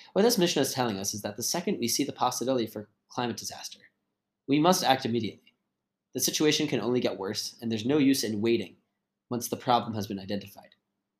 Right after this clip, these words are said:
The leaders of society cannot lead the charge all the time in the climate crisis. They can't keep the first step and then allow, and then force the people to then join second, third steps gradually as we go.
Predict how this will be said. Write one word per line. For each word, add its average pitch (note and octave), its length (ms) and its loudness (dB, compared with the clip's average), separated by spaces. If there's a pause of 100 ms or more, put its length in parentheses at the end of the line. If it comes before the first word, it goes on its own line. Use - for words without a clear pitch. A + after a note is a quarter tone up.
(160)
The B2+ 60 2
leaders D#3+ 280 6
of C#3+ 60 -2
society A#2 480 0
cannot A2+ 340 -4
lead A2 160 0
the G2+ 80 -8
charge G#2 420 -2
all G#2 180 -4
the - 60 -4
time G#2+ 280 -4 (180)
in G#2 80 -10
the F#2+ 60 -14
climate - 320 -12
crisis. - 460 -20 (440)
They A2 80 -10
can't C3 400 -4 (720)
keep C#3 220 0
the B2 80 0
first B2 260 0
step A2+ 260 -2 (160)
and A#2 120 -2
then A2 80 0
allow, A2 400 4
and A2+ 200 0
then G#2+ 220 0 (240)
force - 480 0 (600)
the A#2 120 -4
people A#2+ 380 4
to - 120 -6
then F#2 360 -6
join A2+ 320 2
second, A#2+ 440 0
third B2 220 0
steps - 300 -4
gradually G#2 480 2
as - 100 -16
we F#2+ 80 -16
go. G2 140 -10